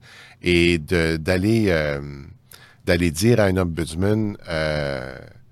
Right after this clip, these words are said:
que telle enquête, c'est pas, c'est pas bien mené ou, euh, change ta conclusion, c'est, c'est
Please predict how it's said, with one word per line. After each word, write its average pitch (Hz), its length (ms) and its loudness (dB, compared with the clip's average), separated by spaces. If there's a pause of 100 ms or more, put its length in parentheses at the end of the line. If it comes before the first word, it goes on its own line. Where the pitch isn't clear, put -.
(400)
que 87 100 -4
telle 110 220 4
enquête, 95 500 4
c'est - 180 -8
pas, 90 380 0
c'est - 200 -10
pas 87 120 -4
bien 87 180 -2
mené 85 460 -2 (320)
ou, 92 340 0
euh, 78 380 2
change 107 280 2
ta 90 100 0
conclusion, 87 680 -4 (480)
c'est, 87 680 0
c'est - 260 -8